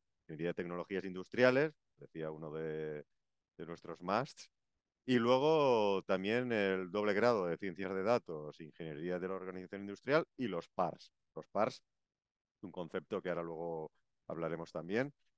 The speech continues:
Y, eh, en el caso de la escuela vamos a hablar del pars en Ingeniería Industrial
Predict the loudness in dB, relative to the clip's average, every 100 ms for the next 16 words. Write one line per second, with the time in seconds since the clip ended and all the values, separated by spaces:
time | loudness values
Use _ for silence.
0 | _ _ _ 2 4 4 2 2 4 4
1 | 4 6 4 4 2 2 2 0 -2 -4
2 | -6 -6 -4 -4 -2 -2 -2 -4 0 0
3 | 0 -4 -4 -4 -4 -6 -4 -4 -4 -4
4 | -6 -8 -6 -4 -4 -6 -10 -4 4 4
5 | 4